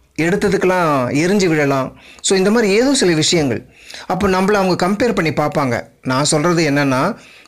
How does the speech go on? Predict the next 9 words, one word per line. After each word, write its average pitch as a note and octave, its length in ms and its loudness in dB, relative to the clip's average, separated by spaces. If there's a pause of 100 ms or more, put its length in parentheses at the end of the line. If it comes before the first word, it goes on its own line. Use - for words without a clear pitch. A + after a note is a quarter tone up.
(120)
சூழ்நிலையால F#3+ 580 2
பிரிஞ்சவங்க, C3 540 0 (640)
உண்மையிலேயே F#3 500 2
love F3+ 220 2
பண்ணி E3+ 200 0
பிரிஞ்சவங்களுக்கு D3 500 0
மட்டும்தான் D3+ 360 0
இது C3+ 100 0
பொருந்தும். A#2+ 400 -4